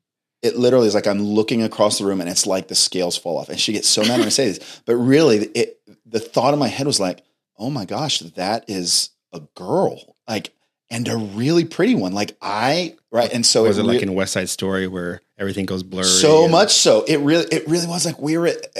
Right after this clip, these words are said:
Speaker 1: I mean, it was my brother's big day, and I was so happy for him, but, but I really was like, I
Speaker 2: I found
Speaker 1: yeah.
Speaker 2: the one.
Speaker 1: I, yeah, I found her. And so we go back, and I'm clueless. I, <laughs> we go back to, uh, we get back home,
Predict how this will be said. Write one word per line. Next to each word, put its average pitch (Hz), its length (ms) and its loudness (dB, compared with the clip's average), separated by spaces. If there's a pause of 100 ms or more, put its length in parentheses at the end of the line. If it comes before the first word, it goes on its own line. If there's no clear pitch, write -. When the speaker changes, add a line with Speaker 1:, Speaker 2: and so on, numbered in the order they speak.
(140)
Speaker 1:
I 139 60 -4
mean, - 220 -10 (320)
it 147 100 0
was 147 140 2
my 131 140 2
brother's 127 400 2
big 120 240 -4
day, 135 160 2
and 143 100 0
I 120 40 0
was 113 100 -2
so 123 80 -6
happy 185 340 -4
for 131 120 -8
him, 120 100 -2
but, - 320 -4
but 123 120 -6
I 113 100 -4
really 110 340 0
was 110 180 0
like, 98 260 -4
I 85 280 -6 (260)
Speaker 2:
I 98 80 0
found 104 200 0
Speaker 1:
yeah. 127 60 2
Speaker 2:
the 107 40 2
one. 113 360 2
Speaker 1:
I, 120 280 6
yeah, 180 180 6
I 185 60 4
found 185 200 2
her. 151 60 2
And 113 160 -2
so 123 120 4
we 113 80 4
go 110 160 4
back, 104 360 2 (540)
and 95 100 -6
I'm 90 180 -4
clueless. 98 840 0
I, 95 180 2 (140)
<laughs> - 140 -4
we 117 120 0
go 104 160 4
back 98 320 0
to, 90 460 0 (460)
uh, 87 220 -2
we 98 100 -4
get 98 140 0
back 95 160 -2
home, 90 360 -2